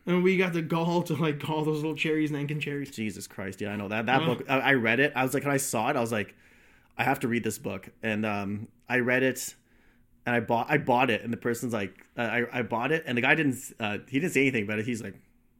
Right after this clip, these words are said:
Speaker 2: and he's, then I, uh, and I was like, "Yeah, just give me it." And I, I went home and I read it,
Speaker 1: Mm-hmm.
Speaker 2: and it's so,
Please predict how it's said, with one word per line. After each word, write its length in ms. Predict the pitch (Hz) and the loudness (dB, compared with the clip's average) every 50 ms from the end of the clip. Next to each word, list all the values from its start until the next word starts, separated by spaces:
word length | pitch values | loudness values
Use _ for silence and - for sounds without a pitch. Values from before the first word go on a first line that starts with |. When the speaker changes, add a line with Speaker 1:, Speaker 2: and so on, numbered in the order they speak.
| _ _ _ _ _ _ _ _ - | _ _ _ _ _ _ _ _ -8
Speaker 2:
and 100 | 117 110 | -4 -4
he's, 100 | 110 104 | -2 -2
then 160 | 113 117 113 | -2 0 0
I, 100 | 110 113 | 0 0
uh, 460 | 107 - - - - 127 110 101 101 - | -2 -2 -10 -16 -10 -8 -6 -6 -6 -6
and 80 | 98 | -6
I 40 | 101 | -8
was 80 | 101 98 | -8 -8
like, 100 | - 107 | -8 -6
"Yeah, 140 | 117 117 113 | -6 -6 -6
just 160 | 107 - - _ _ | -8 -10 -16 _ _
give 120 | - 113 | -8 -6
me 80 | 107 104 | -4 -4
it." 80 | 87 - | -6 -8
And 40 | - | -8
I, 240 | 95 98 - - 104 | -10 -10 -8 -8 -10
I 40 | 98 - - - - | -10 -10 -10 -6 -6
went 120 | 120 113 | -4 -2
home 160 | 117 110 107 110 | -2 -4 -4 -4
and 60 | 104 | -6
I 40 | 101 | -6
read 240 | 95 101 104 101 | -6 -4 -4 -4
it, 120 | 104 104 - | -6 -4 -2
Speaker 1:
Mm-hmm. 240 | 165 165 156 135 117 - - - - - - _ _ _ _ | -2 -2 -2 -4 -8 -12 -18 -20 -20 -20 -20 _ _ _ _
Speaker 2:
and 340 | 110 107 107 104 104 101 101 - | 0 0 0 0 0 -2 -4 -4
it's 200 | - 117 113 - - | -6 -6 -4 -4 -10
so, 560 | - - 127 117 120 127 135 147 160 160 | -4 -2 0 0 4 4 4 4 2 -2